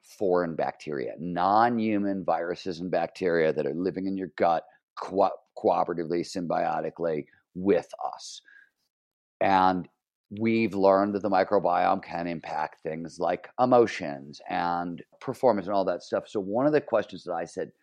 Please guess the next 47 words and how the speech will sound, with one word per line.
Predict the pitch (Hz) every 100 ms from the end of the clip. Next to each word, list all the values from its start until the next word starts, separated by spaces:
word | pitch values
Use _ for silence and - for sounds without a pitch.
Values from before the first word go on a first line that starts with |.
| _ _ _ _
twenty | - - 135 139
years | 143 135 165 170 127
ago, | - 85
I, | 98 98
I | 110 -
brought | 110 107 101
it | 107
up | 104 -
and | 92
I | 92
s-, | - _ _
and, | 98 98 -
and | 110 104
it's | 98
be-, | - 117 -
it's | -
gone | 120 110
from, | 98 98
like, | 90 - _ _ _
sci-fi | - - 123 135 - 143 123
question | 113 - 147 135 - - 87 76 - _ _ -
to | - 110
this | 110 123
is | 110
a |
science | 101 110 107 98 -
fact | 110 101 101 -
thing | 90
that | 90
we | 92
actually | 90 87 90 87
need | 87 71
to, | 85 73 -
like, | 85 -
look | 101 95 -
at. | 98 107 - _ _ _ _ _
So | - 107 - -
that's | 131 123 -
crazy | - - 95 90 95
to |
me. | 92
And | 92
what | 95
I'm | 92 90
talking | 98 107
about | 98 92 -
is | 101 87